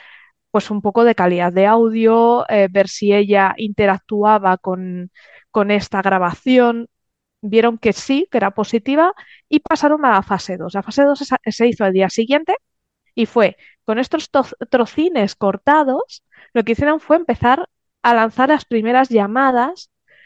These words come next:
de esa conversación, ¿no? La primera llamadita de la conversación. Entonces, esta ballena que estaba por allí, ¿m? oyó y se acercó. Entonces, digamos que ellos dividen en, como en tres fases, ¿no? Una fase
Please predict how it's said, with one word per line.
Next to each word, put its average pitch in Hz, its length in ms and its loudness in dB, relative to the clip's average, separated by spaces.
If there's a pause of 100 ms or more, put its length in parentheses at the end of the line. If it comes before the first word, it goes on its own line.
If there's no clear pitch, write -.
(220)
de 214 180 2
esa 247 180 0
conversación, 202 720 -2
¿no? 254 100 -2
La 254 160 2
primera 214 520 -4
llamadita 214 800 -2
de 233 100 -4
la 202 100 2
conversación. 185 640 -10 (340)
Entonces, 233 320 0
esta 240 280 2
ballena 277 360 2
que 190 80 -8
estaba 202 240 -4
por 277 140 0
allí, 370 120 4 (360)
¿m? 339 100 -8 (540)
oyó 202 480 0 (600)
y 254 120 0
se 254 60 2
acercó. - 440 -4 (1200)
Entonces, 254 320 2 (240)
digamos 254 380 0
que 339 80 -2
ellos 349 200 0
dividen 294 600 0
en, 220 360 -2
como 202 200 -4
en 196 80 -4
tres 214 240 -2
fases, 170 340 -8
¿no? 262 160 -2
Una 247 180 -4
fase 220 500 0